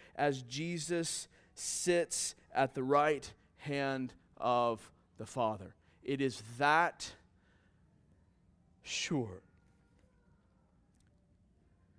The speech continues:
And so naturally, this flows right into chapter four, verse one. Again, continuing this idea of we are called to steward God's grace. At this point,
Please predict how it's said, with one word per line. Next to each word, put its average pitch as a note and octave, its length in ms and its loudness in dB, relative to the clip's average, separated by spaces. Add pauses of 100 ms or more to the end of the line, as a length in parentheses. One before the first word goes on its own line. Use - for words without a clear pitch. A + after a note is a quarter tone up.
(260)
And B2+ 80 -14
so C#3 80 -4
naturally, E3 540 2
this D3+ 200 0
flows E3+ 480 0
right D#3+ 460 2
into D#3 640 -2 (260)
chapter F#3 440 -4
four, E3 400 0
verse D3 560 -2 (420)
one. D3+ 380 2
Again, D3 580 2
continuing G3 580 -2
this F3+ 180 -4
idea E3 260 2
of D3 100 -4
we G3+ 100 -2
are F3+ 140 4
called G3+ 680 0
to D#3+ 100 -8
steward F#3 720 2
God's D#3+ 480 4 (540)
grace. E3 380 4
At D#3 260 4
this B3+ 240 2
point, D#3 580 0